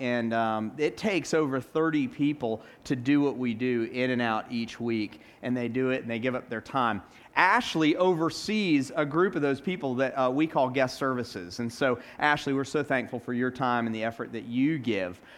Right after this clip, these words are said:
Um, tell us, um, a little bit about guest services and tell us how you see guest services serving the overall mission of the church,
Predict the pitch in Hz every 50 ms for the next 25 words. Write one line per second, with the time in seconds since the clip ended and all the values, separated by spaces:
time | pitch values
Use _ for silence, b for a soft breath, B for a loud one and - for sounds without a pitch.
0 | B B B 156 151 147 143 143 - - - - 247 277 311 330 269 202 175 156
1 | - - - - - - 170 156 147 147 139 160 156 156 170 202 214 190 165 165
2 | 147 139 139 135 135 135 - 135 120 151 147 135 - - - 151 156 143 139 127
3 | - 131 120 127 127 123 - - 190 202 214 196 190 - - 165 151 147 139 -
4 | B B B B B B 139 135 156 185 208 214 220 196 - - 165 151 135 123
5 | 127 151 151 143 139 - - - - 170 170 165 143 135 120 - - 120 113 110
6 | 110 - - - 165 170 170 156 139 143 135 127 120 117 B B B B - 131
7 | 147 143 - 160 165 175 151 143 143 135 127 123 117 117 120 131 139 139 - -
8 | 131 113 107 104 101 92 - - 139 123 110 98 - - - - - -